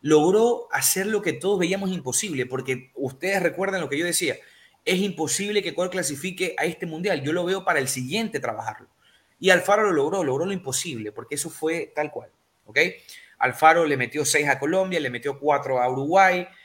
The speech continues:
le ganó, eh, a, a, a varias selecciones, dejó afuera a Colombia, dejó fuera a Chile, le ganó a Chile, le sacó a Chile cuatro de seis puntos, a Colombia cuatro de seis puntos. Eh, entonces son, son resultados que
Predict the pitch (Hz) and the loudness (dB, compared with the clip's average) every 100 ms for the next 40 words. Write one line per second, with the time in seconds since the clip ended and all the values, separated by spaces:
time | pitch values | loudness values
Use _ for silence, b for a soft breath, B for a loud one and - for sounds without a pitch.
0 | B - 135 127 127 143 147 143 131 123 | B -2 2 2 0 -2 0 0 0 -2
1 | 107 - 127 123 117 110 78 - - - | -4 -4 -4 -4 -4 -6 -8 -10 -8 -6
2 | 123 123 113 - 117 - 117 147 147 131 | -2 2 2 0 -4 -2 0 0 0 -4
3 | 120 113 175 180 165 156 - 131 156 139 | -8 -4 -2 0 -2 -4 -4 -4 -2 -2
4 | 147 131 131 127 143 147 131 123 139 135 | 0 -2 -2 -4 -4 -4 -4 -2 -2 -2
5 | 127 117 - 156 139 139 B B B 131 | -4 -4 -4 -6 -4 -6 B B B 0
6 | 131 135 135 160 147 131 131 131 127 123 | 0 0 -4 -2 -2 -2 -4 -4 -6 -2
7 | 151 139 147 135 143 135 127 123 127 139 | 0 0 -2 -4 -2 -4 -6 -10 -12 -10
8 | 156 135 131 127 B B B 127 139 151 | -10 -6 -6 -8 B B B 0 2 2
9 | 139 127 139 135 127 131 - 156 143 131 | 0 -2 -4 -2 -4 -4 -6 -8 -8 -6
10 | 127 - b b b b b 123 123 123 | -8 -8 b b b b b -4 -2 -2
11 | 127 139 151 160 156 156 - 151 165 170 | -2 0 0 2 -2 0 0 0 0 0
12 | 143 135 156 160 156 143 127 | -2 4 4 4 0 -6 -6